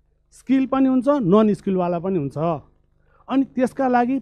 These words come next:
परिपूर्ति कसरी गर्न सकिन्छ? नेपाल सरकारले हामीलाई यो ठाउँमा पठाउने कर्मचारीहरू के कति हुन्छ, हाम्रो आवश्यकताको आधारमा उसले पठाउने, उसले पठाओस्। प्रदेश सरकारको अनुमतिले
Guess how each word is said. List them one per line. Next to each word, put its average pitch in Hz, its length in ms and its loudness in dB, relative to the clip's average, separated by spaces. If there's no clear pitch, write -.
परिपूर्ति 240 480 0
कसरी 262 260 2
गर्न 240 240 2
सकिन्छ? 220 360 -4
नेपाल 202 520 0
सरकारले 165 720 6
हामीलाई 185 480 8
यो 190 260 8
ठाउँमा 185 520 6
पठाउने 185 400 6
कर्मचारीहरू 156 760 0
के 240 140 4
कति 220 240 4
हुन्छ, 170 260 10
हाम्रो 165 320 4
आवश्यकताको 160 720 0
आधारमा 165 420 2
उसले 160 300 -2
पठाउने, 156 360 -4
उसले 151 320 -2
पठाओस्। 170 800 8
प्रदेश 226 340 8
सरकारको 233 640 6
अनुमतिले 226 840 4